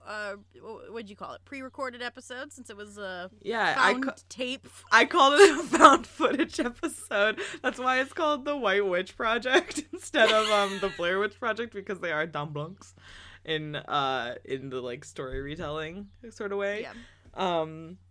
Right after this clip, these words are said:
Speaker 1: Isn't it
Speaker 2: so
Speaker 1: weird how two of those books came out within, like, the same, basically the same calendar year, well, same, like, twelve month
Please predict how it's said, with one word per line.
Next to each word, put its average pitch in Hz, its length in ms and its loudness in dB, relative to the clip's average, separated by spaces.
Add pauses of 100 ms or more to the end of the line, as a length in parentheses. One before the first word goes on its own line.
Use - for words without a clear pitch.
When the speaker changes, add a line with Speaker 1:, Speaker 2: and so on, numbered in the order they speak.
(600)
Speaker 1:
Isn't 453 120 -12
it 554 40 -14 (100)
Speaker 2:
so 180 140 -2
Speaker 1:
weird 170 160 -2
how 220 180 -6
two 269 220 -12
of 269 100 -8
those 240 240 -8
books 208 340 -6
came 196 300 -12
out 170 200 -4
within, 190 240 -14
like, 180 200 -14
the 180 80 -14
same, 180 580 -12 (560)
basically 311 400 -8
the 247 60 -10
same 262 260 -6
calendar 214 600 -6
year, 233 200 -8
well, 190 120 -8
same, 220 340 -12
like, 180 240 -10
twelve 202 320 -8
month 190 260 -8